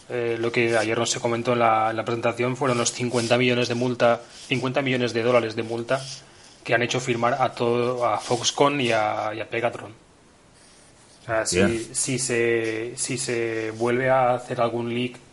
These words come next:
Speaker 1: o alguna filtración de algún componente o de lo que sea, cincuenta millones de dólares de multa.
Speaker 2: Hostia, eso es fiesta, ¿eh?
Speaker 1: Eso es fiesta, eh, y no es fiesta, quiero decir, cincuenta millones de dólares los haces vendiendo doscientos mil teléfonos.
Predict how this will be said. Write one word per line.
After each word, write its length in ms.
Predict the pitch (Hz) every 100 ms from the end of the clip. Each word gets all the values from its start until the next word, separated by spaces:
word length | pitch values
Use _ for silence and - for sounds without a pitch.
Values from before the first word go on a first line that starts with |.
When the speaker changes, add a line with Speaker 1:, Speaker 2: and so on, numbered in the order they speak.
| - - - - -
Speaker 1:
o 60 | 113
alguna 240 | 113 120
filtración 580 | - 123 123 - 123 117
de 60 | 110
algún 240 | 107 120
componente 600 | 123 120 123 113 117 117
o 40 | 113
de 60 |
lo 100 | 110
que 120 | 113
sea, 400 | 107 120 127 147 -
cincuenta 640 | 123 117 117 117 117 120
millones 640 | 131 110 113 117 123 123
de 80 | 123
dólares 400 | 110 101 104 107
de 60 | 117
multa. 340 | 107 104 110 - - - - - - - - - -
Speaker 2:
Hostia, 440 | 87 87 85 80 - -
eso 380 | 85 90 90 82
es 120 | 82
fiesta, 480 | 78 87 - 95 82
¿eh? 60 | 101 139 - - - - -
Speaker 1:
Eso 260 | 127 - 160
es 120 | 156
fiesta, 460 | - 151 151 175 175
eh, 220 | 160 151 131
y 40 |
no 80 | 117
es 120 | 110
fiesta, 320 | - 143 143 107
quiero 140 | 107 110
decir, 240 | 113 -
cincuenta 400 | - 117 117 120
millones 360 | 120 123 123 120
de 60 |
dólares 480 | 123 123 131 139 - - - - - - - -
los 140 | 131 127
haces 180 | 127 127
vendiendo 380 | 131 127 127
doscientos 380 | 139 135 123 113
mil 100 | 123
teléfonos. 500 | 113 117 127 117 113